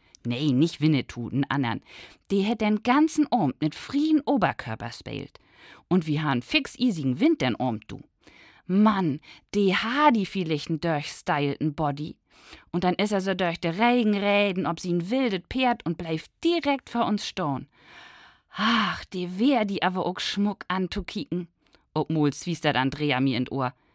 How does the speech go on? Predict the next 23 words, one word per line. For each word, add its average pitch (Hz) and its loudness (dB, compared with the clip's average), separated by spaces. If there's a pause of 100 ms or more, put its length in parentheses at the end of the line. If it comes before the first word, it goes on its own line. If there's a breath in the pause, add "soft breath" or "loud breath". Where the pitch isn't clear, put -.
(120)
Sag 247 -2
mal, 220 2 (340 soft breath)
ist - -4
dir 294 4
schon 262 0
mal 240 6
aufgefallen, 151 -2
dass 190 -4
Indianer 240 4
nie 277 6
Brustbehaarung 120 -6
haben? 120 -8 (720)
Hä? 147 0 (380)
Ich 147 -2
kenn 196 2
nicht 208 0
so 147 -4
viele 135 2
Indianers 139 2
persönlich. 131 -2 (480 soft breath)
Eher 156 2
gar 196 2
keine, 120 0